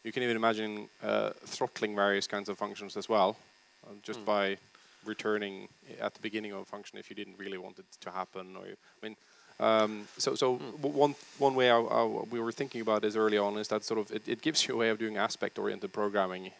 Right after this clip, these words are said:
Speaker 1: in compiled binary code.
Speaker 2: Hmm. <laughs> Uh, and, uh, the cool thing is you can also simulate network conditions.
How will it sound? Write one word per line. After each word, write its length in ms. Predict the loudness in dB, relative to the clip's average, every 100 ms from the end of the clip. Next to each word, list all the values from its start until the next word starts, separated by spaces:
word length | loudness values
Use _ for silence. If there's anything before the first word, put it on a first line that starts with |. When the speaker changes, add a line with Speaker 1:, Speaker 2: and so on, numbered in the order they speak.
| -12
Speaker 1:
in 260 | -8 -8 -10 _
compiled 360 | -16 -6 -4 -2
binary 300 | -2 -4 -10
code. 240 | -12 -14 -16 _ -20 -20 -20 -20 _ _ -16 -8
Speaker 2:
Hmm. 520 | -2 4 6 6 2 -2
<laughs> 60 | -8 -4 2
Uh, 220 | 4 2 -4 -12 -12 -14 -16 -18 -20 -14 -12 -12 -14 -8 0
and, 260 | 0 2
uh, 420 | 4 6 8 6 4
the 80 |
cool 180 | 2 0
thing 160 | 2 0
is 120 | 2
you 60 | 4
can 120 | 4
also 200 | 4 0
simulate 580 | 0 2 4 6 4 4
network 440 | 2 4 2 2
conditions. 640 | -2 -6 -6 -8 -10 -14